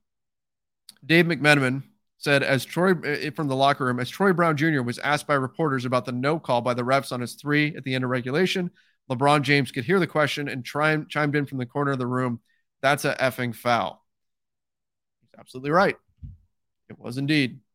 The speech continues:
Senpai N F T, up three, nine seconds left. Other team has Luka. Why are you not fouling and putting them at the line? Side note,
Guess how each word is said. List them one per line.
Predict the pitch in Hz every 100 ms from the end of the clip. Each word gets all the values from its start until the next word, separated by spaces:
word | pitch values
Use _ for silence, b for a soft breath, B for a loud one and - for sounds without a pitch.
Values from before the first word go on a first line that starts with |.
| _ _ _ _ _ _ b b b b b _ _
Senpai | - 165 170 160
N | 160
F | 143
T, | 160 127 -
up | 190 190
three, | 147 156 151
nine | 139 160
seconds | 160 165 147 131
left. | 131 127 -
Other | 147 165
team | 170 156
has | 135 131
Luka. | 135 123 117
Why | 113 135
are | 170
you | 180
not | 147 147 -
fouling | - 151 147 123 127
and | 123 117
putting | 135 135
them | 131
at | 131
the |
line? | 131 135 120 110
Side | - 156 139
note, | 120